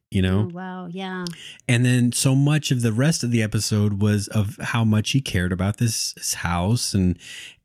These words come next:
Speaker 1: and how taking care of it was like t-, taking care of his family. So he was very meticulous about every little thing that he did. So with the way that everything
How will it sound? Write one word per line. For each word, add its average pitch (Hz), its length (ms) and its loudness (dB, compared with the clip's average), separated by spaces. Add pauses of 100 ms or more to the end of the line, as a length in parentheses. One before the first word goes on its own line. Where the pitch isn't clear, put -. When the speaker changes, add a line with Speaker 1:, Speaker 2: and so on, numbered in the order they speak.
Speaker 1:
and 98 240 0
how 101 260 0
taking 110 340 0
care 101 240 0
of 92 140 -2
it 104 160 -2
was 92 180 -2
like 87 220 -2
t-, - 220 -8
taking 98 280 -4
care 95 200 0
of 90 60 -4
his 92 120 -2
family. 90 480 0
So 101 200 0
he 95 120 2
was 92 120 2
very 95 220 0
meticulous 90 800 -4
about 90 380 0 (420)
every 98 300 2
little 95 240 0
thing 92 380 0
that 85 120 0
he 87 140 2
did. 85 460 2
So 98 340 2
with 92 380 0
the 95 160 0
way 92 160 2
that 90 100 2
everything 87 420 0